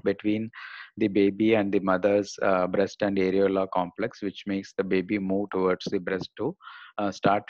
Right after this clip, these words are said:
feeding on its own. <clears throat> So then let us come to the technique of, uh, breastfeeding. So all of you know that for, uh, successful breastfeeding, proper positioning and proper attachment are important.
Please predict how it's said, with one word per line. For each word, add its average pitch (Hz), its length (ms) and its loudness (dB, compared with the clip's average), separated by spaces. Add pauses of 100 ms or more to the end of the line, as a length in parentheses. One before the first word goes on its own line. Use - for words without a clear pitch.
feeding 101 320 -2
on 92 160 -6
its - 200 -6 (140)
own. 92 240 -8 (420)
<clears throat> 151 380 -2 (1000)
So 131 140 2
then 131 220 6
let 131 200 4
us 127 140 0
come 131 240 -2
to 139 80 0
the 127 140 2
technique 123 480 -2
of, 123 180 2 (140)
uh, 92 300 4
breastfeeding. 92 600 -2 (440)
So - 120 0
all 117 140 6
of 131 160 2
you 143 80 2
know 123 240 2
that 120 320 2
for, 98 340 2
uh, 92 120 4
successful - 640 -4
breastfeeding, 110 640 -4
proper 107 340 0
positioning 113 680 -4
and 98 160 -6
proper 101 340 2
attachment 101 600 -4
are 92 120 -2
important. 92 560 -4